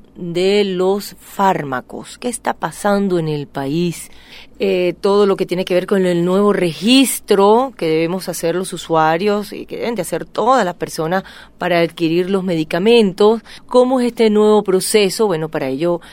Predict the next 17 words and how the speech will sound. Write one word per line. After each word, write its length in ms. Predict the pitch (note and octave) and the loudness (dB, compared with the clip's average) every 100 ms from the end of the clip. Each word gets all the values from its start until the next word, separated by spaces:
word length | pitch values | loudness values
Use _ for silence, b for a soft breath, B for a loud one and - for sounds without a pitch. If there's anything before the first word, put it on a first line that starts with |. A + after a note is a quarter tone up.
| B B | B B
hemos, 440 | D3+ E3+ - - - | -8 -8 -10 -16 -14
ah, 260 | - G#2 - | -12 -12 -10
invitado 800 | D#3 C#3 - D#3+ D#3 F3 F#3+ - B B | -10 -8 -4 0 2 2 2 -2 B B
a 60 | D3+ | -6
alguien 240 | D#3 F3+ | -4 -4
especial, 840 | D#3+ - C#3+ - F3+ E3+ F3 A3+ B B B - | -6 -8 -8 0 2 2 0 -4 B B B -18
especializado 760 | C#3+ D3+ - C3 - F3+ F#3 | -14 -12 -8 -10 -2 0 2
en 60 | F#3+ | 2
el 120 | G3+ | 4
área, 300 | G#3 F3+ F#3+ | 2 0 -4
que 80 | D#3+ | -4
lo 80 | C3 | -6
va 80 | |
a 20 | C3 | -8
presentar 380 | E3 E3+ D#3+ | -8 -6 -4
Elizabeth 440 | E3+ F#3 G3+ F#3+ F3+ | -2 -4 -4 -2 0
Brand, 300 | A#3 A3 | 0 0